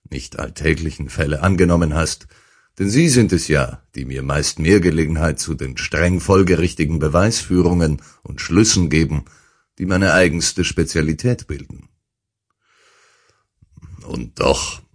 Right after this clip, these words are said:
versetzte ich, "kann ich mich selbst nicht ganz von dem Vorwurf der Sensationssucht freisprechen, der gegen meine Berichte schon erhoben worden ist." "Du hast vielleicht den Fehler gemacht",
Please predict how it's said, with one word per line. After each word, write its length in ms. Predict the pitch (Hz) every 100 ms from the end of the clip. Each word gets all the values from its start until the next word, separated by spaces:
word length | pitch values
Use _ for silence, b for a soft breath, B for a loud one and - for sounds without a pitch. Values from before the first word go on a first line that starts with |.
| _
versetzte 600 | 78 80 73 78 - 80
ich, 300 | 69 73 - b b b b _ _ -
"kann 200 | - 73
ich 140 | 76 -
mich 160 | 80
selbst 360 | 90 78 - -
nicht 240 | 85 -
ganz 240 | 80 76 -
von 460 | - 73 65 - -
dem 160 | 67
Vorwurf 600 | - 92 85 71 71 -
der 240 | - 71 71
Sensationssucht 1040 | 71 71 65 - - 80 85 - 78 -
freisprechen, 720 | - 76 87 - 87 87 95
der 120 | 76 69
gegen 280 | 65 67
meine 200 | 67 69
Berichte 440 | 71 67 71 - 78
schon 200 | 80 69
erhoben 400 | 69 80 98 71
worden 280 | - - 64
ist." 340 | - - _ _ _ _ _ _ _ _ b b b b
"Du 140 | - 117
hast 180 | 165 -
vielleicht 400 | 131 127 127 -
den 200 | 92 82
Fehler 340 | 117 120 87
gemacht", 520 | 71 78 110 - -